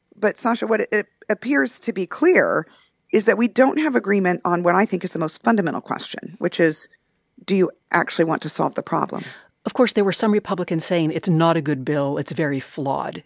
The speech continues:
Speaker 2: Did you consider it imperfect, but this being a case of don't let the perfect be the enemy of the good, did you feel it was good enough?
Speaker 1: I have never once in my career voted on a perfect piece of legislation. No such thing exists. Every time you negotiate a bipartisan agreement,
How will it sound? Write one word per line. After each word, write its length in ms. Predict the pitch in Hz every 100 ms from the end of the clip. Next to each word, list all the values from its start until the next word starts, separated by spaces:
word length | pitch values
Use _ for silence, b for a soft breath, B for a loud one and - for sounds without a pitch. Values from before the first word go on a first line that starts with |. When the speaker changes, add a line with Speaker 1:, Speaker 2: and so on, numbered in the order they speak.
| 160
Speaker 2:
Did 180 | 196
you 100 | 202
consider 580 | 214 214 190 - 220 208
it 240 | 185 - - _ _
imperfect, 840 | 226 220 208 - 214 - 254 -
but 200 | - 165
this 180 | 170 185
being 180 | - 185
a 40 |
case 280 | 170 180 180
of 60 | 156
don't 180 | 170 160
let 160 | 165
the 80 | 160
perfect 420 | - 175 190 -
be 100 | 175
the 140 | 160 160
enemy 240 | 170 160
of 80 | 151
the 80 | 156
good, 320 | 160 226 285
did 120 | 156
you 80 | 156
feel 140 | 165
it 80 | 160
was 120 | 151
good 220 | 131 160 -
enough? 560 | 147 151 285 - _ _ _ _ _ _
Speaker 1:
I 120 | 240
have 160 | 269 220
never 260 | 220 220
once 300 | 220 202 190
in 80 | 185
my 100 | 165
career 600 | 165 180 160 143 85 139 -
voted 360 | 156 156 156
on 120 | 143
a 60 | 135
perfect 400 | - 147 131 -
piece 220 | 139 -
of 100 | -
legislation. 640 | - - - - - - - -
No 140 | 233
such 260 | 233 196 -
thing 180 | 156
exists. 600 | 135 - 110 - - - - B B B -
Every 320 | 247 302 320
time 340 | - 247 202 165
you 80 | 180
negotiate 600 | 185 180 180 - 185 170
a 40 |
bipartisan 600 | 165 160 - 170 156 165
agreement, 600 | 151 165 185 143 - -